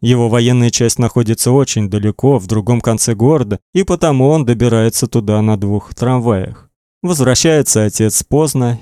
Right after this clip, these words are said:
иногда в девять часов вечера, ест и ложится спать, или смотрит некоторое время телевизор и потом ложится спать.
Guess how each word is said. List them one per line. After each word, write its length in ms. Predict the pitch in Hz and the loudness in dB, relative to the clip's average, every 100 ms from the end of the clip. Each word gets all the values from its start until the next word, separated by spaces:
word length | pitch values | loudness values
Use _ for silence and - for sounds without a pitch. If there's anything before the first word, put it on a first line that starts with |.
| - | -8
иногда 540 | 220 170 120 110 135 | -6 -2 -2 0 0
в 60 | 110 | 0
девять 280 | 110 127 117 | -2 -2 -2
часов 400 | - - 107 - | -6 -4 -4 -2
вечера, 480 | 110 127 123 110 - _ | -2 -2 -4 -6 -8 _
ест 340 | 123 160 202 - | -2 0 0 0
и 20 | |
ложится 540 | 120 113 104 123 - 110 | 0 0 0 -2 -2 -6
спать, 480 | - 156 180 - _ | -6 -6 -8 -12 _
или 220 | - 208 135 | -4 0 0
смотрит 480 | 135 165 127 113 | 2 0 0 -2
некоторое 480 | 113 113 - 113 113 | 0 -2 0 0 0
время 320 | 110 117 117 | 2 2 0
телевизор 640 | 107 123 110 120 175 135 113 | 0 0 0 -2 -2 -2 -2
и 80 | 196 | 0
потом 460 | 110 107 120 127 | 0 0 2 2
ложится 500 | 120 101 98 101 - | 2 0 -2 -4 -4
спать. 560 | 110 - - 104 - | -6 -4 -4 -4 -6